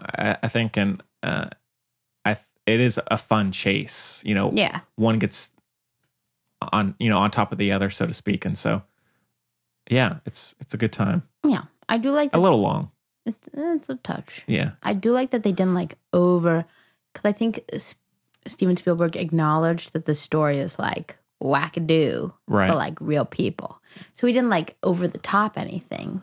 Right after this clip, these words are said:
Speaker 2: You feel me? So I think that's a little bit of that feeling.
Speaker 1: Yeah.
Speaker 2: He didn't Wolf of Wall Street it, except apparently that's real.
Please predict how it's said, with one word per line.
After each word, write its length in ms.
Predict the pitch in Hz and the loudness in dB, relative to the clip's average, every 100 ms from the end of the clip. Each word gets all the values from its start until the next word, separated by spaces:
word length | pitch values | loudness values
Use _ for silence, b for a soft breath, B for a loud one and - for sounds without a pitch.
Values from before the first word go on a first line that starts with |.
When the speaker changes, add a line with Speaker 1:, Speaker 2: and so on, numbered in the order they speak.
| - | -4
Speaker 2:
You 100 | 208 | -2
feel 240 | - 233 | 0 0
me? 220 | 233 233 233 | 0 -2 -6
So 160 | - | -2
I 60 | 208 | 0
think 260 | 190 202 - | 0 -4 -2
that's 420 | 151 156 - - - | 0 0 -6 -20 -6
a 60 | |
little 160 | 151 147 | -4 -4
bit 140 | 120 | -4
of 80 | 107 | -6
that 220 | 135 127 - | -6 -6 -6
feeling. 560 | 160 - - - 196 - | -6 -6 -8 -8 -10 -2
Speaker 1:
Yeah. 260 | 208 110 - _ _ _ _ _ | 2 2 0 _ _ _ _ _
Speaker 2:
He 120 | 196 | 2
didn't 200 | 185 165 | 4 4
Wolf 220 | 151 151 | 2 0
of 100 | 143 | 0
Wall 240 | 143 139 143 | 2 2 2
Street 340 | - 123 110 | -4 -4 -4
it, 120 | - | -2
except 260 | - 175 156 | 0 0 0
apparently 300 | 160 160 143 | 0 0 2
that's 220 | 131 127 - | 0 -2 -4
real. 300 | 113 - | -4 -4